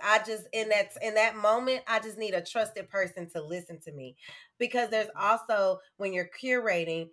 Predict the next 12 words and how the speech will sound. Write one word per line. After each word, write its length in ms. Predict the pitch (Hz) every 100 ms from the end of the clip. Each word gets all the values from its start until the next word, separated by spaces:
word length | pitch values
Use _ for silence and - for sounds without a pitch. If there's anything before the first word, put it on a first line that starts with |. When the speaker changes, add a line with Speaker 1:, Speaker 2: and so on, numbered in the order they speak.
| _
Speaker 1:
you 140 | 208
should 340 | 185 - 262 262
curate 400 | 247 214 185 180
these 160 | 180
adult 460 | 180 175 180 180 -
relationships 640 | 175 175 214 214 - 175
with 80 | -
people 240 | 190 180 170
that 200 | 156 -
you 60 |
can 180 | 170 139
trust. 600 | - 190 165 131 - -